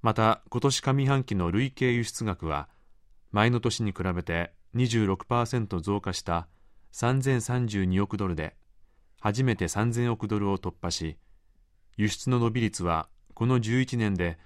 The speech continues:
最も高い数字となりました。品目別では、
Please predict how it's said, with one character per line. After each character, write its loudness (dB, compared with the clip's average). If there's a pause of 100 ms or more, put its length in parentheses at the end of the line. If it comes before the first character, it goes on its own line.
(180)
最 0
も 0
高 -2
い 2
数 0
字 -10
と -4
な -4
り -6
ま -12
し -12
た。 -12 (1400)
品 4
目 2
別 0
で 2
は、 2